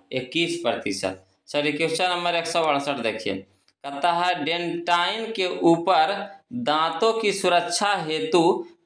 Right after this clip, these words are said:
पाई जाने वाले कठोर परत को कहते हैं, क्या कहते हैं बगलो? इसका सही option होगा हमारा option नंबर ए, इनामेल, इनामेल कहा जाता है। चलिए क्वेश्चन नंबर हम लोग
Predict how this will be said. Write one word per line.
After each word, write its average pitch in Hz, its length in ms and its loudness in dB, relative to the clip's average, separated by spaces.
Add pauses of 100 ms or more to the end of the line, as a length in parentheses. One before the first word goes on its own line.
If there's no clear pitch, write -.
पाई 170 340 2
जाने 165 420 0
वाले 160 360 2
कठोर 170 520 2
परत 151 400 0
को 151 180 6
कहते 123 460 -2
हैं, 127 420 0 (360)
क्या 151 160 0
कहते 160 340 -2
हैं 170 180 -2
बगलो? 165 440 2
इसका 170 320 0
सही 170 280 0
option 170 260 2
होगा 165 220 2
हमारा 156 420 2 (540)
option - 260 -2
नंबर 202 640 0
ए, 151 440 0 (360)
इनामेल, 151 840 -4 (440)
इनामेल 170 760 0
कहा 110 220 2
जाता 101 340 -2
है। - 180 -10 (500)
चलिए 131 260 -4
क्वेश्चन 165 440 0
नंबर 170 220 0
हम 156 180 0
लोग 226 280 -4